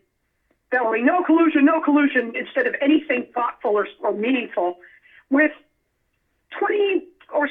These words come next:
so years ago when Bill Clinton, when he was finally acquitted by the Senate for obstruction of justice and perjury charges, and again, I'm a broken record. I'm somebody who had very little sympathy for Bill Clinton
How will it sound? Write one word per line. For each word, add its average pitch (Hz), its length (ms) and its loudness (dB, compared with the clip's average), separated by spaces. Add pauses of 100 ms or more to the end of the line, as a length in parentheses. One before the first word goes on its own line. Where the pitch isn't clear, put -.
so 285 140 0
years 254 340 2
ago 226 300 0
when 214 420 -2 (220)
Bill 277 140 0
Clinton, 240 480 -4 (100)
when 208 140 -4
he 208 100 -4
was 190 120 -4 (100)
finally 240 320 0
acquitted 220 360 -4
by 196 120 -2
the 190 120 -6 (120)
Senate 190 360 -4 (680)
for 226 480 0 (240)
obstruction - 480 -4
of 202 80 -6
justice 196 420 -4 (200)
and - 120 -10
perjury 220 440 0
charges, 180 360 -2 (800)
and 247 380 -2 (340)
again, 254 380 0
I'm 240 180 0
a - 40 -2
broken 269 300 -2
record. 214 360 -2 (200)
I'm - 180 0 (100)
somebody 247 280 -4
who 190 120 -8
had 208 160 -2 (100)
very 208 260 2
little 190 200 -2 (100)
sympathy 185 320 -2
for 185 140 -6
Bill 185 140 -2
Clinton - 340 -6